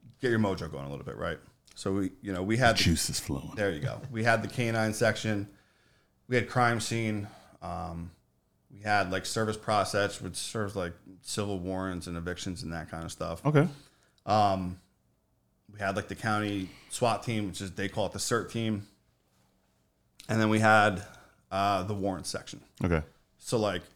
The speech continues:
Speaker 1: I knew that I wanted to work warrants and I wanted to try and get on cert. Those were, like, the two, like, career goals for me.
Speaker 2: I was gonna say you look like a cert guy.
Speaker 1: Tried. <clears throat> So I <laughs> tested a couple of times that I didn't get it. And the last time that I didn't get it, um,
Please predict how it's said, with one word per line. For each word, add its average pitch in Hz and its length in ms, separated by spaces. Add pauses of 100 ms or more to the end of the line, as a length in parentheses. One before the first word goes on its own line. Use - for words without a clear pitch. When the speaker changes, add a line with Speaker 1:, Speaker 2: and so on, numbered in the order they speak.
(120)
Speaker 1:
I 139 140
knew 156 160
that 127 120
I 113 80
wanted 107 260
to 101 80
work 90 200
warrants 127 500
and 107 140
I 104 40
wanted 101 260
to 98 60
try 95 200
and 92 80
get 87 80
on 87 80
cert. - 260
Those 104 200
were, 110 60
like, 98 80
the 104 80
two, 127 300
like, 113 240
career 110 460
goals 82 280
for - 140
me. 80 200
Speaker 2:
I - 40
was 87 60
gonna 76 120
say - 160
you 82 40
look 80 140
like 69 120
a - 20
cert 69 280
guy. - 180 (420)
Speaker 1:
Tried. 92 360 (180)
<clears throat> - 140 (280)
So 117 140
I 143 600 (220)
<laughs> - 140
tested 170 340
a 143 40
couple 123 280
of 107 80
times 104 320
that 101 100
I 95 40
didn't 98 260
get 87 180
it. 90 80
And 98 100
the 95 60
last 110 320
time 110 180
that 104 120
I 98 80
didn't 101 340
get 90 240
it, 87 180 (800)
um, 82 560